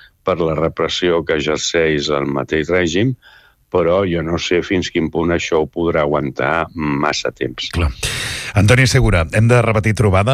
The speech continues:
Speaker 2: el més ràpid possible, perquè, Déu-n'hi-do, que bé que ho explica i com entenem la, l'actualitat gràcies a la visió, en aquest cas, del president del cidob. Antoni Segura, una abraçada, moltíssimes gràcies.
Speaker 1: Quan vulguis, Toni,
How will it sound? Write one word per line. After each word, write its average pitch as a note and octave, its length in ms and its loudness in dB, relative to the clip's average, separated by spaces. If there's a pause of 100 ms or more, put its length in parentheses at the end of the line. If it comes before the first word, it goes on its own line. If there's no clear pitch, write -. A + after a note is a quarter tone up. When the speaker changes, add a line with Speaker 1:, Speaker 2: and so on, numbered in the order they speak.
Speaker 2:
el A2 80 2
més G#2+ 220 4
ràpid G2 340 2
possible, G2+ 480 4
perquè, G2 400 4
Déu-n'hi-do, A2 640 2 (100)
que C3+ 160 4
bé B2 80 4
que - 100 0
ho A#2 140 2
explica A2 560 2
i G#2 240 0
com B2 220 6
entenem C3 580 4
la, F#2+ 400 4
l'actualitat F#2 480 2
gràcies F#2+ 400 2
a G2+ 80 4
la F2+ 80 4
visió, E2+ 160 2
en F#2+ 80 4
aquest F2 220 2
cas, F2+ 160 2
del F2+ 180 4
president G2 320 4
del F2+ 80 4
cidob. F#2+ 380 2 (340)
Antoni C#3 240 2
Segura, C#3 320 4
una A#2 220 6
abraçada, A2 360 2
moltíssimes G#2 460 4
gràcies. D2 480 0
Speaker 1:
Quan G#2 160 4
vulguis, A#2 480 0
Toni, B2 240 0